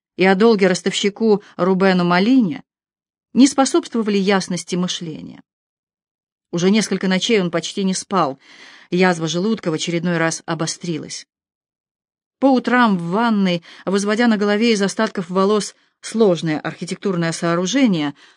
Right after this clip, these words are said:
с пробором над самым левым ухом, Перехиль видел в зеркале мрачную физиономию —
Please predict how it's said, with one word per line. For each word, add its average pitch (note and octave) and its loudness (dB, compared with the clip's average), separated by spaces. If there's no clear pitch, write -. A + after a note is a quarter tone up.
с - -10
пробором F3 0
над E3+ 0
самым E3 -2
левым D#3 -4
ухом, C#4 0
Перехиль D4 6
видел C4+ 0
в B3 -2
зеркале C4 0
мрачную B3+ 4
физиономию — A#3+ 2